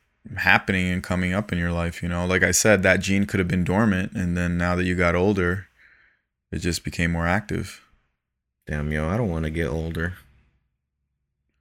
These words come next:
Speaker 1: It's life, man. It's
Speaker 2: How
Speaker 1: gotta
Speaker 2: can I
Speaker 1: know how
Speaker 2: just
Speaker 1: to deal
Speaker 2: freeze
Speaker 1: with
Speaker 2: my
Speaker 1: it.
Speaker 2: body and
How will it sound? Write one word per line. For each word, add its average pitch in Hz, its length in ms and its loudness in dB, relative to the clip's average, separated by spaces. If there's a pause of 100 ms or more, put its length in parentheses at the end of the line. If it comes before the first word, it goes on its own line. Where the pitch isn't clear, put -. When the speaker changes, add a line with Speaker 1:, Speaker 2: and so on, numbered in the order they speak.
(180)
Speaker 1:
It's - 140 -10
life, 139 300 4
man. 101 420 0
It's - 160 -10
Speaker 2:
How 101 80 4
Speaker 1:
gotta 90 80 0
Speaker 2:
can 87 100 4
I - 40 6
Speaker 1:
know 92 60 4
how 95 80 4
Speaker 2:
just 98 120 0
Speaker 1:
to 92 40 -2
deal 98 160 4
Speaker 2:
freeze 110 60 6
Speaker 1:
with 98 80 2
Speaker 2:
my 87 120 2
Speaker 1:
it. 76 80 -2
Speaker 2:
body 80 380 0
and 71 280 -4